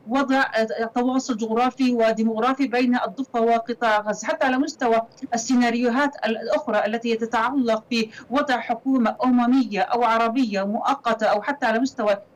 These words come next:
إعادة الاحتلال الصهيوني، رغم أن فكرة الإعادة السيطرة الأمنية موجودة، ولكن السيطرة الإدارية حتى هذه اللحظة غير موجود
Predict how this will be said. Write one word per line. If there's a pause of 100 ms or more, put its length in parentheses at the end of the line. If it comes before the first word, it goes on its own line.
(140)
إعادة
الاحتلال
الصهيوني، (220)
رغم
أن
فكرة
الإعادة
السيطرة
الأمنية
موجودة،
ولكن
السيطرة
الإدارية (200)
حتى
هذه
اللحظة
غير
موجود